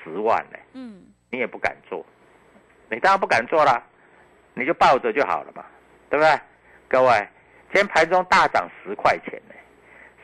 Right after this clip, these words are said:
Speaker 1: 十块钱就是你做一张就是一万呢，十张就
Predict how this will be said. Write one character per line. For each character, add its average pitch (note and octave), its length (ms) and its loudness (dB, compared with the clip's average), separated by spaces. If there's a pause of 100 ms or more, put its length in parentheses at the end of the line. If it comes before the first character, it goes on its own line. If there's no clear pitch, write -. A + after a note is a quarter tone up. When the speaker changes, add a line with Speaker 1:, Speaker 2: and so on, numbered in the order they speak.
Speaker 1:
十 E3 120 -6
块 G#3 180 4
钱 C#3+ 180 -2
就 D#3 120 -6
是 D#3+ 240 -8
你 D#3+ 160 -6
做 A3 200 2
一 G#3 60 0
张 F#3+ 180 2
就 F3+ 120 -6
是 F3 100 -4
一 B2+ 100 -8
万 C#3 240 2
呢， G2+ 140 -4
十 D3+ 80 -12
张 E3+ 140 2
就 E3+ 120 -2